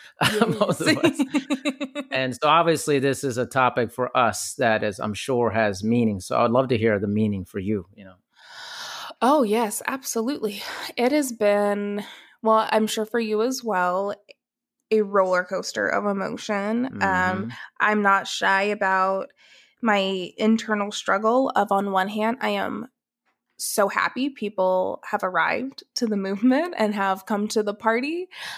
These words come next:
Speaker 2: but I would be lying if I said there's not a part of me that is frustrated that it, it took centuries and countless people being murdered for, um, you know, people to make it.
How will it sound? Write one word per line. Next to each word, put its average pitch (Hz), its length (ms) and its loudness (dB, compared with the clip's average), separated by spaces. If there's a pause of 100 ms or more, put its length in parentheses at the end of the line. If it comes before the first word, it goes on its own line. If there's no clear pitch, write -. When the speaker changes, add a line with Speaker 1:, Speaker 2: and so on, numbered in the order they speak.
(160)
Speaker 2:
but 196 220 6
I 196 80 4
would 196 160 0
be 202 80 0
lying 190 520 2
if 220 140 -4
I 208 60 2
said 208 180 -4
there's 202 160 0
not 190 160 -2
a 190 60 -4
part 196 300 -2
of 196 100 -2
me 202 240 -4
that 190 220 0
is 190 360 -2
frustrated 208 760 0
that 196 160 2
it, 190 180 -2 (600)
it 214 100 -2
took - 400 -2 (460)
centuries 226 840 4 (220)
and 202 320 0 (260)
countless 214 380 0
people 220 260 0
being 208 300 0
murdered 214 520 -2
for, 190 640 0
um, 190 400 0
you 208 140 -2
know, 254 180 0
people 214 260 0
to 208 60 -2
make 208 240 -2
it. 339 280 0